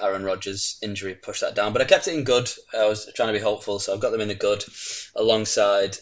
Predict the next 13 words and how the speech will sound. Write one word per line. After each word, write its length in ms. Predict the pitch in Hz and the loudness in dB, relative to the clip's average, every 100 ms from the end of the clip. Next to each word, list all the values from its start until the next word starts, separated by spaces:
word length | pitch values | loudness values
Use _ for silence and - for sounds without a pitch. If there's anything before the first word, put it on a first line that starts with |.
| - | -14
the 420 | 107 98 98 101 - | -10 -6 -6 -8 0
Bengals 400 | 117 123 113 107 | 2 2 2 0
versus 340 | - 101 - 98 | 0 -2 -4 -6
the 120 | 95 | -6
Ravens, 600 | 101 104 104 107 113 117 | 0 2 0 -2 -4 -4
depending 300 | 104 104 98 | -6 -4 -6
on 40 | 98 | -4
how 60 | |
the 100 | 95 | -4
Ravens, 580 | 98 101 98 98 - - - | -2 -2 -2 -8 -8 -10 -8
uh, 120 | 101 | -6
turn 260 | 98 - 98 | -4 -4 -4
out. 200 | 101 - | -2 -4